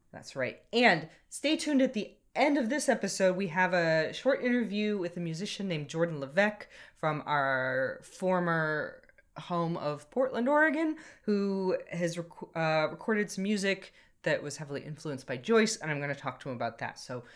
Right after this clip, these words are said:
stick around after the usual show for that conversation. I think it'll be fun. So,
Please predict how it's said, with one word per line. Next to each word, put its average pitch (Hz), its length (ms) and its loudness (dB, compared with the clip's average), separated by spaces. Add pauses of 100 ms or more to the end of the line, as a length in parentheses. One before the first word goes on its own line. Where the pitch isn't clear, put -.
(180)
stick - 240 -10
around 131 200 -2
after 131 300 -14
the 151 100 -12
usual 214 380 -4
show 147 240 -6
for - 140 -10
that - 280 -6
conversation. - 720 -16 (100)
I 135 40 -20
think - 220 -20
it'll 139 120 -12
be 117 300 -10 (560)
fun. 135 420 -8 (1000)
So, 147 720 -6